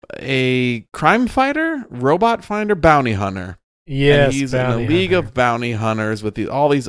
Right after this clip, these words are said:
Speaker 1: other sweet bounty hunter people who are also rollerball people, some of them.
Speaker 2: Sometimes.
Speaker 1: All right.
Speaker 2: Sometimes.
Speaker 1: I've got you through the first thirty minutes of this movie.
Speaker 2: I, Nate, I'm impressed.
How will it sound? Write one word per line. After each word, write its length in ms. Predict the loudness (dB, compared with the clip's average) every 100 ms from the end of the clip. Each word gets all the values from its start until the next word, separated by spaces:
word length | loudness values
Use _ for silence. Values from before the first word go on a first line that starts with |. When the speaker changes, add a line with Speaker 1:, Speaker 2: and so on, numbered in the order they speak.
| -2
Speaker 1:
other 520 | 0 2 0 -2 -4
sweet 400 | -8 -6 -4 -4
bounty 280 | -4 -4 -2
hunter 200 | -4 -4
people 300 | -6 -4 -2
who 180 | 0 2
are 180 | 2 0
also 600 | 0 0 0 -2 -2 0
rollerball 760 | -2 0 0 0 -2 0 0 0
people, 380 | -2 -4 -6 -6
some 240 | -4 -2
of 140 | -2
them. 400 | -2 -2 -4 -8 _ _
Speaker 2:
Sometimes. 1120 | -8 0 0 2 4 4 4 0 -2 -4 -8 -8 0
Speaker 1:
All 100 | 0
right. 80 | 2
Speaker 2:
Sometimes. 640 | 0 -2 -2 -2 0 2
Speaker 1:
I've 200 | 2 4
got 260 | 2 2 0
you 240 | -2 -2
through 440 | -2 -2 0 2
the 120 | 0 -2
first 640 | -2 2 2 2 -6 -12
thirty 580 | _ _ 6 6 6 2
minutes 460 | 0 0 -2 -2 -2
of 140 | 0
this 240 | -2 -2
movie. 520 | -2 -2 -2 -6 -12 -18 _ _ -4
Speaker 2:
I, 160 | -2 2
Nate, 240 | 4 6
I'm 160 | 6 4
impressed. 340 | 0 -4 -10